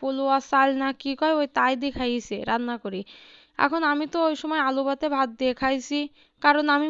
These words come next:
মুরগির মাংস খাই না, আমি খাসির মাংস খাইতে পছন্দ করি। তো যাই হোক, রাত্রে যেমন তেমন খাইয়ে ঘুমালাম। দুপুরবেলায় আমার জন্য খাসির মাংস নিয়ে, মানে খাসির বিরিয়ানি নিয়ে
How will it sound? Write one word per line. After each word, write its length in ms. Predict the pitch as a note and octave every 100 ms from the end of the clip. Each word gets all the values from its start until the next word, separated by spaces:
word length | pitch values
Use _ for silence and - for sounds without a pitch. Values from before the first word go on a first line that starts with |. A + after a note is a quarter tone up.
| D4+
মুরগির 320 | C#4+ B3+ D4 C#4+
মাংস 200 | C#4+ C#4 D4
খাই 140 | D4 D4 D4+
না, 60 | D#4+ C#4+
আমি 140 | C#4+ C#4+
খাসির 400 | C4+ B3+ C#4+ C#4+ C#4+
মাংস 200 | C#4 C4+ C#4+
খাইতে 220 | C4+ B3+ C#4+ C4+
পছন্দ 320 | B3+ C4+ C4+ C#4 C#4+
করি। 180 | D4 F4 - - - _ _ _
তো 100 | C4+ B3 B3 B3 - C#4 C4+
যাই 180 | E4+ F4
হোক, 100 | F4 - - D4
রাত্রে 280 | C#4+ C#4 D4 C#4+
যেমন 220 | C#4 C#4+ C#4
তেমন 240 | C#4+ D4 D4+
খাইয়ে 220 | C#4 C4 D4 B3
ঘুমালাম। 420 | B3+ C#4+ D4+ D#4+ E4 _ - - _ - A3
দুপুরবেলায় 680 | C4 D#4 D4 D4+ C#4+ A#3+ A3 A3 - _ _ _ _ -
আমার 300 | B3 C#4 B3+ A#3
জন্য 260 | D4 D4 C#4+ B3 A3 A3+ -
খাসির 280 | C4 C#4+ D4
মাংস 200 | D4 C#4+ D4+ C#4+ C#4+
নিয়ে, 240 | C#4 A#3 A3+ A3+ _ _ _ _ -
মানে 140 | B3+ C4
খাসির 300 | C#4 D#4 D4+ A#3
বিরিয়ানি 360 | C#4+ C#4+ C#4+ C#4 C#4+
নিয়ে 240 | D4 B3+